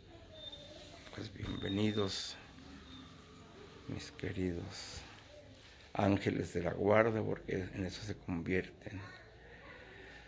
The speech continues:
estas personas que tanto quisimos en vida y tanto queremos en nuestros recuerdos y en nuestros diarios pensamientos.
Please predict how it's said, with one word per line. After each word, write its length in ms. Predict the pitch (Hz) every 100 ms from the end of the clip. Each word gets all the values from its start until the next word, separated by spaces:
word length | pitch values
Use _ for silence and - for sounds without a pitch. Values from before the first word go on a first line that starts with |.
| - - - - - - - -
estas 360 | 101 - 98
personas 460 | - 98 104 101 104
que 120 | -
tanto 540 | - 98 90 - 110 -
quisimos 520 | - - 110 - -
en 180 | 113 104
vida 300 | 110 110 -
y 80 |
tanto 480 | - - - - -
queremos 600 | - - 50 - - -
en 240 | 113 98 95
nuestros 440 | - - - -
recuerdos 680 | - - - 113 98 95 98
y 60 |
en 100 | 92
nuestros 580 | 90 - - - - 95
diarios 540 | 107 107 101 98 95
pensamientos. 1700 | - - - - - - - - - - - - - - - - -